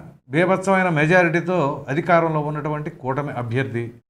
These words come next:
So, ఈ నేపథ్యంలో వీరి ప్రక్కన ఎవరు ఉన్నారు అంటే, ప్రస్తుత మంత్రులు, ఆ, ఎమ్మెల్యేలు వీళ్ళందరూ తెలుగుదేశం పార్టీ తరపున, ఇటు ప్రక్కనేమో ఎంపీ అవినాష్ రెడ్డి గారు, మాజీ ఎమ్మెల్యేలు వీళ్ళందరూ ఇటు పక్కన ప్రయత్నాలు. సరే,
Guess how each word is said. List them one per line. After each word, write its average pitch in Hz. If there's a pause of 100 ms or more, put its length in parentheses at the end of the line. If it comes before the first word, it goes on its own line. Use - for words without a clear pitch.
(680)
So, 220
ఈ 202
నేపథ్యంలో 214
వీరి 190
ప్రక్కన 208
ఎవరు 208
ఉన్నారు 202
అంటే, 208
ప్రస్తుత 202
మంత్రులు, 160 (400)
ఆ, 131
ఎమ్మెల్యేలు 180
వీళ్ళందరూ 160
తెలుగుదేశం 143
పార్టీ 123
తరపున, 95 (160)
ఇటు 165
ప్రక్కనేమో 190 (320)
ఎంపీ 160
అవినాష్ 160
రెడ్డి 175
గారు, 196
మాజీ 139
ఎమ్మెల్యేలు 160
వీళ్ళందరూ 160
ఇటు 123
పక్కన 120
ప్రయత్నాలు. 95 (140)
సరే, 156